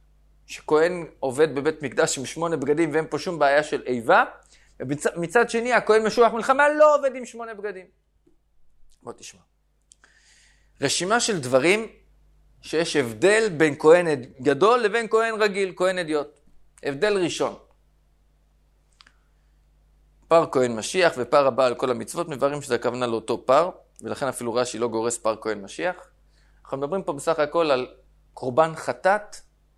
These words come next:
של כהן גדול. סתם אדם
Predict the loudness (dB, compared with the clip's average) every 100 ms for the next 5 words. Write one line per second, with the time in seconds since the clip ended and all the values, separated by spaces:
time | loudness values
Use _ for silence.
0 | _ _ -10 -6 -2 -2 0 -2 -2 -6
1 | -12 _ _ _ _ _ _ _ _ _
2 | _ _ -20 -6 -2 0 0